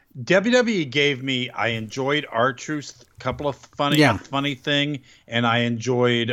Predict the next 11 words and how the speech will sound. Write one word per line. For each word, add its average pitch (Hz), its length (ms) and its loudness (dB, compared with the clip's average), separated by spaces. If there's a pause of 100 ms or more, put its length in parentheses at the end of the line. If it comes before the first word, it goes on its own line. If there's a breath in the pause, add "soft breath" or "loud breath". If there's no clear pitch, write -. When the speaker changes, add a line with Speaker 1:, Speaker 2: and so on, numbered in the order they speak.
(120)
Speaker 1:
uh, 104 140 4
Riddle 110 640 2 (180)
doing 117 280 -2
a 98 60 -4
couple - 400 -2
of 131 100 -2
funny 131 380 -2
things. 120 320 -8 (580 soft breath)
That's 151 560 0
what 208 200 -10
they, 143 260 -8